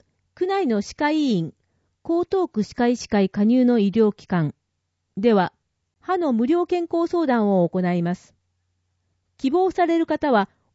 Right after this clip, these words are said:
お近くの歯科医院にご相談ください。電話での相談は行いません。また、区内の小中学校の児童、生徒及び幼稚園、保育園児を対象に、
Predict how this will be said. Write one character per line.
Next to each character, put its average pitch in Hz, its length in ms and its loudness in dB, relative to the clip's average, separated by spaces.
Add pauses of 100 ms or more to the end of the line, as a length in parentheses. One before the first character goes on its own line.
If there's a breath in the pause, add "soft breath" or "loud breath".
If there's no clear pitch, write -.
お 233 120 -2
近 349 220 -2
く 349 100 -2
の 339 120 -2
歯 - 120 -10
科 339 120 0
医 339 240 2
院 233 100 0
に 196 100 0
ご 180 120 -2
相 220 180 -4
談 214 180 0
く 208 80 -10
だ 196 140 -2
さ 196 160 -4
い。 160 100 -4 (640)
電 269 300 -2
話 339 140 0
で 339 120 0
の 233 120 0
相 208 200 -2
談 208 200 0
は 190 180 0
行 190 140 -2
い 190 180 0
ま 180 140 -2
せ 180 140 -4
ん。 156 120 -8 (1700)
ま 233 160 -4
た、 226 220 -4 (260)
区 381 100 -4
内 381 200 0
の 233 100 2
小 330 260 -2
中 330 200 -2
学 330 200 -4
校 226 220 0
の 208 180 0
児 247 200 -6
童、 233 340 2
生 - 300 -4
徒 - 300 -2
及 254 200 4
び 196 180 -2 (380)
幼 254 140 -2
稚 349 260 -4
園、 214 320 -2
保 269 160 -2
育 339 220 0
園 349 180 0
児 214 100 -2
を 185 120 2
対 202 180 -2
象 196 220 -2
に、 190 200 -2